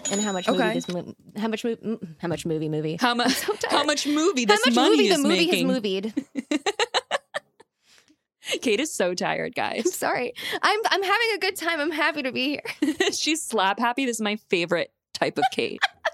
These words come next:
Speaker 1: No, it's not. It's the worst type of Kate.
Speaker 2: It's my
Speaker 1: She's a
Speaker 2: favorite.
Speaker 1: mess.
Speaker 2: <laughs>
Speaker 1: Okay. So the box office, do you want me to tell you? Or budget, budget, budget.
Speaker 2: Budget.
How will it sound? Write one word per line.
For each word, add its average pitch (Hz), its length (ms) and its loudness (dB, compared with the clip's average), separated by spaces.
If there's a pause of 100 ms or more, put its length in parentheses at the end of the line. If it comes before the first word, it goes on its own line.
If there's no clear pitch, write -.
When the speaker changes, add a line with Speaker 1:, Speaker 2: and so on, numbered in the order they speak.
(120)
Speaker 1:
No, 392 140 -2
it's 381 220 -2
not. 339 420 0 (260)
It's - 180 -2
the 415 300 2
worst 370 360 0
type 302 240 0
of 285 160 -8
Kate. 277 420 -2 (280)
Speaker 2:
It's - 100 -20
my 220 100 -2
Speaker 1:
She's 349 240 0
a - 60 2
Speaker 2:
favorite. 285 180 0
Speaker 1:
mess. 262 760 -2 (300)
Speaker 2:
<laughs> 277 440 0 (280)
Speaker 1:
Okay. 269 460 0 (240)
So 277 400 2 (180)
the 233 140 0
box 277 420 -2
office, - 640 -4 (100)
do - 80 -8
you 226 60 0
want 220 100 -4
me 208 60 -2
to - 20 -8
tell 202 160 -2
you? 220 120 -2
Or 202 140 -2
budget, 208 500 -2
budget, - 240 -2
budget. - 280 -6 (400)
Speaker 2:
Budget. 180 560 -2